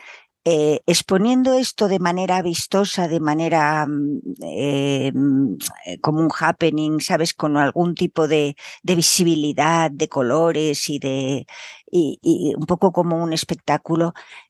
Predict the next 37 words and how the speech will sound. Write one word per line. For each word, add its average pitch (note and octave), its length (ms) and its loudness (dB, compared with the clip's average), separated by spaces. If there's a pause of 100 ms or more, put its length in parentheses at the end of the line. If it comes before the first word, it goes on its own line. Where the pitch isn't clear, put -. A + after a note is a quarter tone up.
mm, F3+ 380 2
llegábamos A3+ 720 2
mucho A#3+ 320 2
más G#3 240 0
a F#3 40 0
la F3 120 0
gente C3+ 520 -6
que D#3 120 0
simplemente E3 960 2
enunciando D3+ 640 2
los C#3 320 0
datos D#3 580 2
de C3+ 260 -2
las B2 220 -2
emisiones, E3 880 0
de C3 240 0
la B2 140 -2
gente B2 260 -8
que A#2 80 -6
se - 120 -6
moría D3 460 2
o D#3 40 4
lo A#2+ 140 -2
que C3 100 -6
fuera. C3+ 400 -2 (260)
Entonces, A3 420 2 (600)
hacíamos B3 720 0
muchas, A#3+ 720 0 (120)
mm, F#3+ 600 -2
muchas, A3 720 0
muchas A3+ 320 0
intervenciones A3+ 840 2
que F3+ 220 0
tenían F3+ 340 0
un F#3+ 120 2
toque F3+ 240 0
artístico. - 680 -6